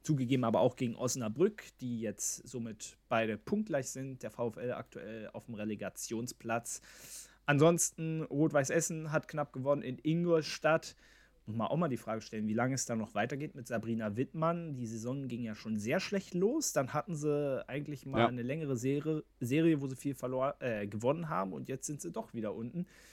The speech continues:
Speaker 1: Bei Ulm sieht's ganz schlecht aus. Äh, richtige Packung abgeholt gegen Hansa Rostock. Aue holt spät noch einen Punkt in Verl. Noch so ein Überraschungsteam, was da oben steht. Die Schweinfurter haben Hoffenheim zwei geschlagen.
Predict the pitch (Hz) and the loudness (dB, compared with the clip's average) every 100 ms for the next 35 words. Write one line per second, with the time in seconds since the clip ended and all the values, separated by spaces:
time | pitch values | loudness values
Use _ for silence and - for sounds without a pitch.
0 | - _ _ _ _ 143 156 202 220 214 | -20 _ _ _ _ 6 10 12 12 10
1 | 165 175 156 - - - - 165 190 214 | 6 4 2 2 0 -2 6 8 8 4
2 | - 185 190 - - 170 175 175 - 156 | -2 0 0 0 4 6 8 6 2 -2
3 | 151 151 175 160 151 - 170 165 156 139 | -4 0 0 2 0 4 2 2 -4 -4
4 | - 151 151 151 143 151 143 143 147 135 | 0 2 4 4 2 -2 -4 -2 -2 -2
5 | 127 135 147 - 143 139 - - 139 143 | 0 2 2 0 0 0 0 0 4 6
6 | 143 139 127 - 175 226 269 - 170 160 | 6 4 2 0 2 4 2 0 -2 0
7 | 151 175 165 - 139 - 160 151 165 196 | 0 0 0 -4 -10 -8 2 6 8 8
8 | 214 - 151 160 - 120 143 143 131 - | 4 0 -2 -2 -2 -2 0 -2 -4 0
9 | 143 131 147 180 151 - 147 135 135 113 | 4 6 4 2 -4 -6 -6 -4 -4 -4
10 | 98 135 127 - 131 135 _ _ _ _ | -2 -4 -6 -4 -4 -4 _ _ _ _
11 | _ _ 127 - - 110 170 - 196 196 | _ _ -2 0 4 4 4 2 2 2
12 | 196 160 131 123 139 127 113 107 - - | 0 0 2 0 0 -2 -2 0 0 4
13 | 117 135 - - 156 | 4 2 -2 -2 -2